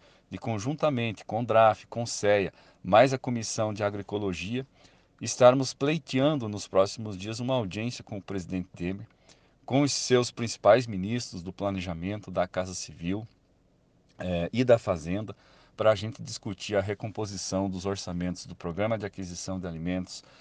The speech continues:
das políticas de assistência técnica e extensão rural, das,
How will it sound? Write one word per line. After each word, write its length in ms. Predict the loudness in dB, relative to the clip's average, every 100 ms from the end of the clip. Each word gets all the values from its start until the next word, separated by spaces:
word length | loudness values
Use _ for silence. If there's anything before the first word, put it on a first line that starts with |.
| -20 _ -6
das 160 | -6
políticas 520 | -4 -4 -4 -6 -8
de 80 | -6
assistência 520 | -6 -8 -8 -8 -8
técnica 520 | -4 -2 -2 -2 -10 -10
e 40 |
extensão 500 | -8 -12 -8 -6 -6
rural, 440 | -6 0 2 2 -2 -20 -20 _
das, 320 | -4 -4 -6